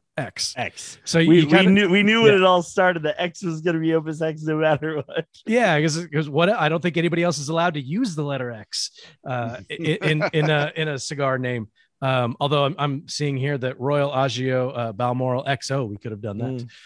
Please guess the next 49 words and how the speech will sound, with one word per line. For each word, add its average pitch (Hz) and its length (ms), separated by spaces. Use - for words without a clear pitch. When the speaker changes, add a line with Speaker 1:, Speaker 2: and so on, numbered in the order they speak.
Speaker 2:
Mm. 143 60
Speaker 1:
Um, 123 420
which, 120 340
uh, 123 200
they 185 80
made 233 160
pretty 120 140
good 110 120
cigars. 113 460
It's - 160
disappointing 113 460
they're 113 80
not 107 160
really, 104 400
uh, 107 120
around 104 360
in 101 80
the 107 160
States - 360
anymore. 98 420
But, - 160
um, 127 400
I 160 80
think 262 240
the, 175 240
the, 160 300
the 147 180
overall 180 460
planning 143 680
for - 160
season 147 460
one 117 320
was 110 220
the 117 100
hardest 107 360
part. 107 220
Speaker 3:
Yeah. 101 280
Speaker 1:
Um, 101 200
and 123 200
I 131 80
don't 143 80
know 123 80
if 104 100
that's 117 180
a 104 40
cop 131 260
out 107 160
or 104 80
not, 110 400